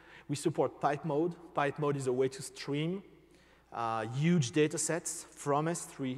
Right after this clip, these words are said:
directly to your training instances. So there is no copying involved. So the benefit is you start training faster because you're not copying data to the training instances, and you can process infinitely large data sets. Okay, if you want to train on one petabyte, then fine.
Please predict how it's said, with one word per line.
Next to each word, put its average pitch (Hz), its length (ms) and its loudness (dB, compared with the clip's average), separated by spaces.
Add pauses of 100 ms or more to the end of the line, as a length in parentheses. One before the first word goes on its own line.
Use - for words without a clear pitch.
directly 127 540 0
to - 140 -6
your 156 160 2
training 151 300 -4
instances. 160 600 -4
So 113 160 -6
there 123 160 0
is 135 80 -2
no 139 180 0
copying 127 440 -4
involved. 117 520 -6 (500)
So - 100 -8
the 113 80 -8
benefit 139 460 0
is 113 260 0 (100)
you 160 120 -2
start 123 360 0
training 110 280 -8
faster 165 560 -4
because - 180 -14
you're 101 100 -10
not 120 280 -4
copying 127 420 -6
data 127 360 -2
to - 120 -10
the 131 80 -8
training 151 280 -8
instances, 185 520 -10 (580)
and 123 260 -4
you 156 80 0
can 139 200 -2
process 135 580 0
infinitely 135 720 -4
large 113 400 -2
data 101 260 -6
sets. - 400 -20 (360)
Okay, 110 80 -12
if 104 140 -14
you 107 80 -8
want 113 200 -8
to - 40 -16
train 120 160 -6
on 107 160 -8
one 131 180 0
petabyte, 107 480 -4
then 104 140 -10
fine. 87 300 -12